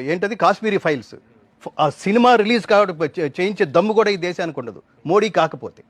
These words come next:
మోడీ కాకపోతే పాకిస్తాన్, ఇవాళ మోడీ అనే అస్తిత్వం వల్ల ఇతర దేశాలు అట్లా అటెన్షన్ పే చేస్తున్నాయి,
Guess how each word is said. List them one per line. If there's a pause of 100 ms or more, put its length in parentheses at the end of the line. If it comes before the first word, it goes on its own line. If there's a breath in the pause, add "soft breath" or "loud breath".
(500)
మోడీ
కాకపోతే
పాకిస్తాన్,
ఇవాళ
మోడీ
అనే
అస్తిత్వం
వల్ల (260 soft breath)
ఇతర
దేశాలు
అట్లా
అటెన్షన్
పే
చేస్తున్నాయి,